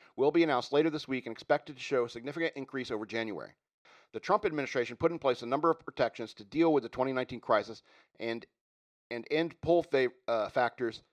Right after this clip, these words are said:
bringing migrants north. While critics called many, many of the policies cruel,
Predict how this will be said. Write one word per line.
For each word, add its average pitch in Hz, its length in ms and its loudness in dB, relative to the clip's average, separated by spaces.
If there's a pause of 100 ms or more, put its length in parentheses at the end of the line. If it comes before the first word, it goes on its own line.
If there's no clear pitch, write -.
(240)
bringing 131 320 -2 (120)
migrants 110 420 0
north. 131 260 0 (500)
While 110 120 4
critics 180 340 2
called 160 200 6
many, 156 260 2 (260)
many 156 200 0
of 139 80 -2
the - 60 -8
policies 127 440 -2
cruel, 127 460 0